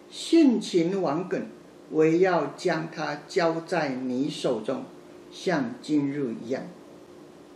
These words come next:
所以，有时候你遇到很不讲理的人，你对他很好，然后你对他照理来做，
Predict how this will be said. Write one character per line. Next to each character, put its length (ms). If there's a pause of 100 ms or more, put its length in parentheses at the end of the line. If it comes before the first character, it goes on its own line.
(180)
所 240
以， 220 (1700)
有 120
时 140
候 100
你 160
遇 260
到 460
很 160
不 100
讲 280
理 120
的 160
人， 260 (360)
你 260 (100)
对 200
他 200
很 300
好， 300 (360)
然 120
后 200
你 180 (240)
对 140
他 200
照 360
理 220
来 300 (1200)
做， 300